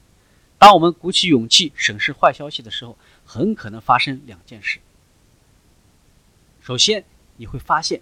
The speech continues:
事情没那么严重，因为这时候你的杏仁核反应已经消退了，你的理性心智空间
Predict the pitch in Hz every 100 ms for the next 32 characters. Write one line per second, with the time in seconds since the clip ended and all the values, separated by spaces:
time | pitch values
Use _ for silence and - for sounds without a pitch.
0 | _ - 196 - 98 _ 101 123 120 85
1 | 87 143 _ _ _ _ _ _ _ _
2 | 220 214 - 226 - - 170 - _ _
3 | 117 123 - 220 131 - 165 - 90 123
4 | - _ _ 107 104 - 139 143 - 101
5 | - _ _ _ _ _ _ _ 147 190
6 | 175 147 - 233 160 - 175 156 147 180
7 | 180 - 196